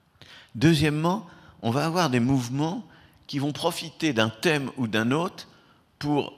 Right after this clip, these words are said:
se greffer dessus et faire de ce thème limité, un thème limité, en faire une sorte de symbole de toutes sortes d'autres choses. Le cas le plus impressionnant, c'est ce qui se passe au Larzac.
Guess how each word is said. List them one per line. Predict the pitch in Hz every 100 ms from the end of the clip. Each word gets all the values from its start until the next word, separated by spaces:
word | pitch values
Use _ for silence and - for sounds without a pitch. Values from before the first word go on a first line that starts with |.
| - _ _ _ _ _
se | - -
greffer | 110 117 165 190 160
dessus | 131 117 113 - 165 - - _ -
et | 131
faire | - 143 113
de | 98
ce | 95 -
thème | 92 - 143 123 87 - - _ _ _ _ - - _
limité, | 107 120 110 - 147 180 -
un | 95
thème | 107 104
limité, | 110 113 110 143 147 - - -
en | 123
faire | 120 165 131
une | 123
sorte | 160
de | 123
symbole | 113 131 123 175
de | 131
toutes | 110 - 175 -
sortes | - 160 107
d'autres | 151 - 110
choses. | - 67 52 - - - - - -
Le | 107
cas | - 139
le | 107
plus | - 101 76
impressionnant, | 147 - 135 123 123 104 117 147 - -
c'est | - 104
ce |
qui | -
se | 107
passe | - 131 123
au |
Larzac. | 104 82 85 80 - -